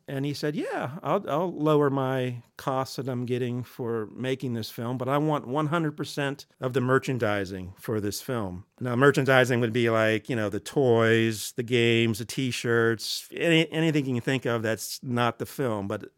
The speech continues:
it has to do with the film. Now, at that time, there wasn't much in the way of merchandising for movies in Hollywood. So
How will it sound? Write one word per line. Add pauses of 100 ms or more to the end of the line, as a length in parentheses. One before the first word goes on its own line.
it
has
to
do
with
the
film. (260)
Now,
at
that
time, (140)
there
wasn't (180)
much
in
the
way
of
merchandising
for
movies
in
Hollywood.
So